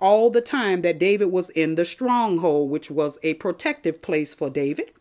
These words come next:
Verse five, "The prophet Gad said to David,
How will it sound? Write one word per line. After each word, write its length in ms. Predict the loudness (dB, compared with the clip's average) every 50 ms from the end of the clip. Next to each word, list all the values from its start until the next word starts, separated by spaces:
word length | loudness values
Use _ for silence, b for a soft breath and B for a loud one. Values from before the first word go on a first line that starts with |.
| _ b b b b b b b b b b b b
Verse 240 | 0 2 2 2 2
five, 300 | 2 2 2 2 2 0
"The 60 | -2
prophet 500 | -2 0 0 0 0 0 -4 -6 -2 2
Gad 500 | 4 4 4 4 2 0 0 -2 -4 -6
said 420 | -6 0 2 4 4 4 4 2 -2
to 100 | -4 -2
David, 460 | 2 4 4 4 4 2 -2 -6 -6